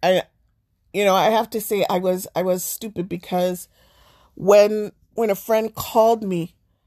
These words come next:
and said, "Hey, here's, here's a story, he's cheating on you,"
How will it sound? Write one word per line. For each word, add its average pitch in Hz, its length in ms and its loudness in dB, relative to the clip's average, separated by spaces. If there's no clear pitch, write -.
and 180 180 0
said, 180 260 2
"Hey, 185 440 -4
here's, 190 480 -4
here's 190 300 -4
a 185 80 -4
story, 202 460 0
he's 160 500 -8
cheating 220 480 -6
on 147 180 -6
you," 127 320 -12